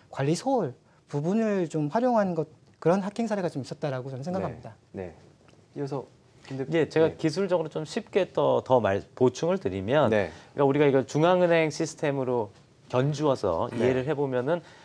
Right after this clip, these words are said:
Speaker 3: 블록체인은 발권 시스템입니다. 예컨대 위조 지폐가 여태까지 한 건도 없었던 겁니다,
Speaker 2: 네.
Speaker 3: 블록체인에서는.
Speaker 2: 네.
Speaker 3: 근데, 어, 중앙은행에서 화폐를 발권해도 은행 강도는 우리 옛날에 있었지 않습니까?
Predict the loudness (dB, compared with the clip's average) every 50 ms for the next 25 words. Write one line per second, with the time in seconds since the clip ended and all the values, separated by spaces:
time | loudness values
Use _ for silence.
0 | -18 -10 -2 2 2 2 2 2 0 -2 -2 -2 -4 -6 -4 -2 -2 -2 0 -2
1 | -4 -4 -4 -8 -10 -8 -6 -6 -6 -6 -6 -8 -8 -6 -4 -2 -2 -2 -4 -4
2 | -4 -4 -4 -2 -2 -2 0 4 4 4 4 2 -2 -2 -2 0 2 2 2 2
3 | 0 0 0 -2 -2 -4 0 0 0 0 0 -2 -2 0 0 0 0 0 0 -2
4 | -2 -4 -4 -4 -8 -8 -6 -4 -4 -2 -2 -4 -4 -4 -4 -4 -6 -8 -8 -8
5 | -8 -8 -8 -10 -14 -20 -20 -12 _ -4 0 2 2 2 2 -2 -8 -20 -20 -20
6 | -10 -4 0 2 2 2 2 0 0 0 0 2 2 4 4 2 2 2 2 2
7 | 0 0 -2 0 0 -2 -2 -2 -2 -2 -2 0 0 0 0 0 -2 -2 0 0
8 | 0 -2 -4 -10 -20 -12 -4 0 2 2 4 4 4 4 2 0 0 -2 0 0
9 | 0 0 0 0 0 0 0 0 2 0 0 -2 -2 -4 -6 -6 -6 -6 -8 -8
10 | -10 -12 -10 -10 -8 -6 -6